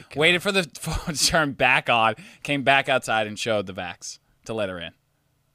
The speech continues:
Speaker 1: Unreal.
Speaker 2: <laughs> Unreal, dude.
Speaker 1: Also, the commitment to getting into that club, dope.
Speaker 2: Yeah, for sure.
Speaker 1: But fuck that.
Speaker 2: You gotta go, you gotta go Project X after that.
Speaker 1: But also, for real, you're in New York City, you gotta know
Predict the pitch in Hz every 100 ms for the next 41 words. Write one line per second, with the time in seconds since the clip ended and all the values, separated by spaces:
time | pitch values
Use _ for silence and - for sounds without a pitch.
0 | _ _ _ 196 196 180 151 151 120 76
1 | - - 202 - 220 180 170 165 175 180
2 | 156 117 104 107 95 95 160 175 208 -
3 | 170 170 214 185 131 147 160 139 135 -
4 | 139 147 139 - - - 110 151 170 120
5 | - 127 - 135 180 160 135 - - -
6 | - 170 127 - 113 131 143 208 175 175
7 | 127 110 - 170 202 185 160 135 139 135
8 | 127 123 - 131 113 - 95 - 101 208
9 | - 220 233 262 254 185 - 170 _ _
10 | _ - - 185 175 185 220 214 _ _
11 | _ _ _ _ _ - 190 202 190 180
12 | 156 185 185 165 175 120 165 156 147 127
13 | 123 123 107 101